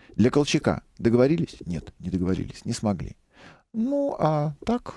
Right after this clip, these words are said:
из-за рубежа, там, товарищ Парвус, если кто не в курсе, он был специально, э, назначенным за этот проект. Проект удался. И поэтому рассчитывать на то, что, тем более, какой-то журналист,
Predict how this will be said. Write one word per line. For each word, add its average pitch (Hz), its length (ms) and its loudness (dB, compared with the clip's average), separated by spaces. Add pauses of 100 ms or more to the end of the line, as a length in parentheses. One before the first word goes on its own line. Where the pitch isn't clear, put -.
(140)
из-за 143 360 -4
рубежа, 170 520 0
там, - 180 -4
товарищ - 280 4
Парвус, 180 540 4
если 131 280 0
кто 123 120 -4
не 123 120 -2
в - 80 -6
курсе, - 400 -2 (400)
он 127 200 0
был 113 120 4
специально, 123 500 2 (320)
э, 90 420 -2
назначенным 123 920 2
за 98 520 2 (160)
этот 117 240 2
проект. 214 420 0 (160)
Проект 262 280 -2
удался. 117 520 0 (560)
И 170 320 4
поэтому 175 460 4
рассчитывать 170 440 2
на 160 120 0
то, 160 160 -2
что, 151 320 0 (600)
тем 104 140 0
более, 156 160 2
какой-то - 460 0
журналист, 156 720 0